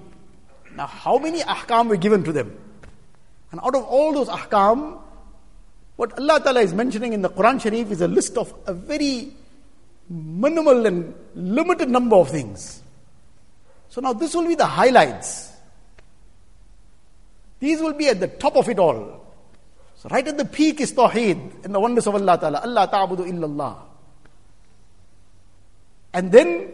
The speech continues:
"وَبِالْوَالِدَيْنِ إِحْسَانًا," these aspects of kindness to parents and to relatives and the orphans, seeing to the needs of the orphans and the destitute. And in this list, this very, very concise list,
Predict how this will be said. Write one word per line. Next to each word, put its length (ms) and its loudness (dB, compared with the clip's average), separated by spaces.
"وَبِالْوَالِدَيْنِ 800 2
إِحْسَانًا," 480 -2
these 140 -4
aspects 420 -4
of 180 -8
kindness 380 0
to 100 -14
parents 600 0
and 200 -8
to 200 -2
relatives 840 0
and 240 -2
the 80 -4
orphans, 500 -4
seeing 220 -10
to 80 -8
the 120 -4
needs 200 -4
of 120 -2
the 80 0
orphans 420 -2
and 120 -8
the 60 -4
destitute. 720 -6
And 100 -10
in 160 -8
this 200 2
list, 460 0
this 180 -6
very, 260 0
very 260 0
concise 600 0
list, 560 -4